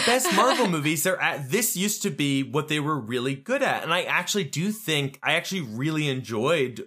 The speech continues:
Speaker 1: uh, you know, everything about Wanda in this movie. And I know some people hugely disagree, but I, I, I just feel
Speaker 2: I
Speaker 1: like
Speaker 2: enjoyed Wanda,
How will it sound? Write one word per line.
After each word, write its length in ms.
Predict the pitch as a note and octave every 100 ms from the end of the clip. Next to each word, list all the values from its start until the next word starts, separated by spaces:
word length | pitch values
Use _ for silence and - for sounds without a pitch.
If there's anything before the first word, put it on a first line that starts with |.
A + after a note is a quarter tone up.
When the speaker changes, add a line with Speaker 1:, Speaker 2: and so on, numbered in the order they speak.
| -
Speaker 1:
uh, 60 | E2+
you 220 | D3 C3
know, 180 | A#2+ B2
everything 640 | C3 C3 D3 C#3+ B2 A2
about 300 | G#2 A2+ G2+
Wanda 400 | G2 A2+ F3+ D#3+
in 140 | G#2 F#2+
this 240 | F2+ -
movie. 640 | G2+ F2+ F2 F2 G2+ C3+ _ _ -
And 100 | C#3
I 140 | A#2
know 180 | B2+ C#3
some 240 | C3+ C3
people 300 | B2+ B2+ B2
hugely 420 | A#2+ A#2 G#2+ A#2 A2+
disagree, 960 | G#2 G2 F#2+ - D#3+ D3+ F#2 E2+ E2+ _ _ _ -
but 120 | E3
I, 240 | D#3+ D3+ - -
I, 280 | C#3+ F3 -
I 100 | D#3
just 260 | D3+ G3+ -
feel 200 | G3+ F#3+
Speaker 2:
I 60 |
Speaker 1:
like 180 | F3+ D4+
Speaker 2:
enjoyed 840 | C4 G#3 B3+ C4+ D4+ D4 C#4+ G#3 -
Wanda, 960 | F3 G3+ F3+ G#3+ C#4+ B3 G#3 G#3 F3